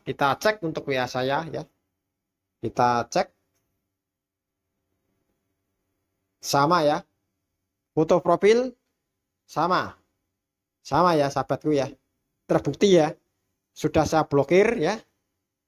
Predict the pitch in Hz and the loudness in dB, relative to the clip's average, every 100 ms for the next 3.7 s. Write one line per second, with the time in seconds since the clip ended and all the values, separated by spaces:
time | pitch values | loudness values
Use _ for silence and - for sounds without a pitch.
0 | _ _ _ _ _ - - 143 147 147 | _ _ _ _ _ -6 -2 0 0 -2
1 | 135 131 175 196 170 190 - _ _ _ | -2 -2 0 0 0 -4 -8 _ _ _
2 | _ _ _ _ _ - 143 156 156 220 | _ _ _ _ _ -8 -2 0 0 -2
3 | 269 - _ _ _ 165 165 | -2 -10 _ _ _ -2 0